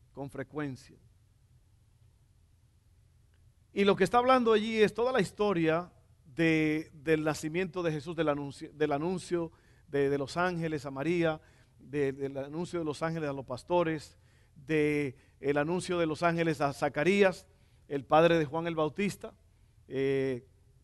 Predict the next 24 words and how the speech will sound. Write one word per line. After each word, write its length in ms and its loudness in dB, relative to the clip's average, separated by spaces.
esposo 460 -2
de 120 6
Elizabeth, 640 -2
que 120 0
era 220 2
prima 440 -2
de 160 -6
María. 400 0
Todas 320 6
esas 300 -4
historias 360 -6
son 180 -8
extraordinarias 800 -4
por 160 -12
lo 120 -12
que 80 -18
está 160 -4
pasando. 560 -4
Y, 200 -6
y, 280 -8
y 180 4
allí 500 2
en 240 2
Lucas, 540 2